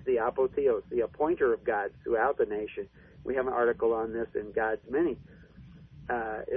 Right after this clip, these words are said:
we also make a reference to it in the, uh, pamphlet Rome versus Us. The apotheos, or, uh, the appointer of gods,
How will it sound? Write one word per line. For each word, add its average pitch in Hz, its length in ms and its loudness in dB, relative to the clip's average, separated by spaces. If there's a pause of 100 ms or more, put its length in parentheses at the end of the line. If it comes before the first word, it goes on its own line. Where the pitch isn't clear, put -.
we 123 100 4
also 113 240 0
make 117 240 -2
a 110 80 4
reference 113 360 0 (100)
to 123 120 2
it 113 100 0
in 113 280 -2
the, 110 300 -2
uh, 107 180 -4 (180)
pamphlet 113 460 -2 (120)
Rome 110 400 -6
versus 113 380 -2
Us. 143 260 0 (840)
The 131 140 6
apotheos, 143 800 4
or, 104 240 -4 (1200)
uh, 113 500 -6 (100)
the 120 100 0
appointer 147 520 4
of 110 120 -2
gods, 123 520 0